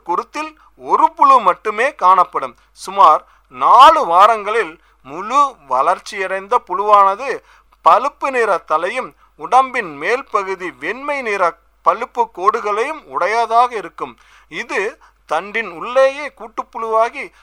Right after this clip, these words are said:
சுமார் பத்து நாட்களுக்கு பின்பு அந்திப்பூச்சியாக வெளியே வரும். மேலாண்மை முறைகள். பருவத்தை பயிர் செய் என்ற பழமொழிக்கேற்ப பட்டம் பார்த்து பயிர் நடவு செய்தலும்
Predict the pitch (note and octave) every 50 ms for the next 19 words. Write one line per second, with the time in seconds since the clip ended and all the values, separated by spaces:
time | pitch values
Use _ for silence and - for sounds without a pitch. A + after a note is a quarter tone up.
0 | _ _ - - B3 A#3 A#3 A#3 G#3 F3 - - _ D#3 E3 F3 _ _ - E4
1 | D#4 D4+ C#4 C4+ - _ - A#3 G3+ B3 - - F#3+ - _ G#3 A3 B3 B3+ C#4
2 | G#3+ D3+ - _ _ _ _ _ - D3 F#3+ B3 B3+ C#4 C#4 - _ G#3 G#3 -
3 | - F#3 E3+ D#3 C#3+ C3 C3+ F#3 F3+ C#3 B2 - - F#3+ G#3+ A3 A3 G#3+ F#3+ C3+
4 | C3+ C3 C3 B2 A2 _ _ _ C#3 F#3+ B3+ C#4+ D4 D4+ C#4+ C4+ B3+ A#3+ G#3 E3+
5 | D3+ D3 C#3+ C3+ A#2+ A#2+ G#2+ - _ _ _ _ _ _ C3 C3+ D#3 G#3 B3 B3+
6 | B3+ _ C#4+ - D4 D4 _ - D#3 F3 F#3 F#3+ - - B3 D4 C4 G3+ F3+ F3
7 | E3+ F3 E3 D3+ - - D3 D#3+ G3 G#3+ A3 A#3 G#3+ G#3 - - F3+ F#3 F#3 _
8 | - D4 C4 F#3+ C3+ - _ _ - E3+ F3+ - _ - D4+ C#4+ - - A#3+ A3+
9 | A#3 - _ - C#4+ D#4 - _ - F3+ G3+ A3 B3 B3+ A#3 F#3 E3+ F3 - -
10 | - A3+ - G3 F#3 F3+ F3 F#3+ G#3+ B3+ B3 E3+